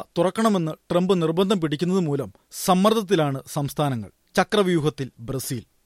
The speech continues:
കോവിഡ് മരണത്തിൽ ബ്രസീൽ ആഗസ്റ്റ് ആകുമ്പോഴേക്കും അമേരിക്കയെ പിന്നിലാക്കുമെന്ന് റിപ്പോർട്ട്. ആഗസ്റ്റിൽ രാജ്യത്ത് ഒരു ലക്ഷത്തി ഇരുപത്തി അയ്യായിരം പേർ മരിക്കുമെന്നാണ് റിപ്പോർട്ടിൽ പറയുന്നത്.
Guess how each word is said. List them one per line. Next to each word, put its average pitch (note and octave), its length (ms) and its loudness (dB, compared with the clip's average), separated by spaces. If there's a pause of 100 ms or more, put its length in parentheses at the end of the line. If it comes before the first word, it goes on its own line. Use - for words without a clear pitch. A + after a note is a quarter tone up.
(180)
കോവിഡ് A3+ 320 8
മരണത്തിൽ F#3+ 380 0 (180)
ബ്രസീൽ F#3 460 0 (200)
ആഗസ്റ്റ് G3 420 0
ആകുമ്പോഴേക്കും D#3 640 2 (360)
അമേരിക്കയെ F#3 540 4
പിന്നിലാക്കുമെന്ന് D3+ 760 0
റിപ്പോർട്ട്. A#2+ 400 -12 (360)
ആഗസ്റ്റിൽ G#3+ 500 2 (180)
രാജ്യത്ത് F3 480 2 (140)
ഒരു E3+ 160 2
ലക്ഷത്തി G3 420 0
ഇരുപത്തി E3+ 360 0
അയ്യായിരം F3 460 2
പേർ D3+ 160 2
മരിക്കുമെന്നാണ് C#3+ 640 -2 (260)
റിപ്പോർട്ടിൽ D#3 420 0
പറയുന്നത്. A#2+ 500 -6